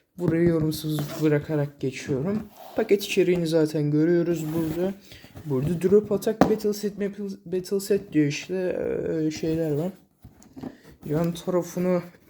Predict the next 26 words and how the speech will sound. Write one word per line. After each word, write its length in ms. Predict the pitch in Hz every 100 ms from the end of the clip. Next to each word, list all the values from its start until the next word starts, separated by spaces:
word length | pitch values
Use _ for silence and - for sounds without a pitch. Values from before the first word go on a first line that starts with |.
| 160
geçtiğimizde 1200 | 156 160 156 - - 147 143 143 - 185 208 202 - _ _ _ _
burada 640 | 160 156 156 156 202 208 202 - _ _ _ _ _
Right 540 | 165 165 180 185 -
the 100 | 185
Rail 400 | 175 180 175 156
diyor. 300 | 147 147 170
Yani 420 | 160 147 147 143 139 - _ _ _
şu 420 | - - 156 151 147 - - _ _ _ -
artık 680 | 123 127 - 131 - - _ _ _ _ _
X 240 | 156 151
şeridi 400 | - 165 151 147
var 180 | 180 180
ya, 140 | 151 156
onu 100 | 160
takip 380 | 165 147 151
ediyor. 420 | 135 131 165 202 208 - - _
Reach 360 | 165 175 180 180
Great 460 | - 175 175 170 -
Heights 480 | 180 175 175 - -
diyor. 360 | 147 165 175 - _ _ _
Yükseklik 600 | 151 151 - 151 147 -
falan 400 | - 147 147 143
fistan. 500 | 143 - - 165 190 196 - - _ _
Get 420 | - 156 156 _
the 200 | - 156
drop, 360 | 160 156 156 156